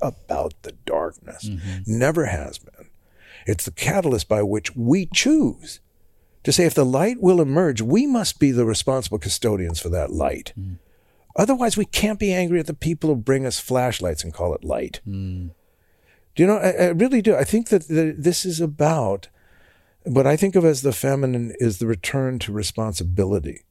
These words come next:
Speaker 1: meaning that love is not a given. It is something that you seek to become worthy of.
Speaker 2: Hmm.
Speaker 1: You don't take. You're not entitled. And if you think you are,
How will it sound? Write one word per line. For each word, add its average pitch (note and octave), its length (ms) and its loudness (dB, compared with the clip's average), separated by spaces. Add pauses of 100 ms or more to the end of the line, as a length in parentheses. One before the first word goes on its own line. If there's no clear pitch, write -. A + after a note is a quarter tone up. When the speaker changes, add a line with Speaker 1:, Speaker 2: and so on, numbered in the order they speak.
(520)
Speaker 1:
meaning A#2+ 360 2
that A#2 180 2
love A#2+ 360 4
is G2 240 0
not G#2+ 380 0
a G2 140 -2
given. F#2 720 0
It G#2 180 2
is G2+ 320 0 (260)
something A#2+ 540 0
that G2 160 -2
you G#2+ 560 0
seek - 540 -2
to - 100 -10
become F2 360 -6
worthy D#2 380 -6
of. - 280 -20
Speaker 2:
Hmm. G#2 140 -8 (460)
Speaker 1:
You A2+ 200 2
don't C3 420 0
take. - 640 -2 (400)
You're A2+ 140 2
not B2+ 280 2
entitled. F2+ 760 -4 (360)
And G#2 80 -2
if G2+ 80 -2
you A2+ 100 0
think E3 360 0
you D#3+ 220 2
are, A#2 600 0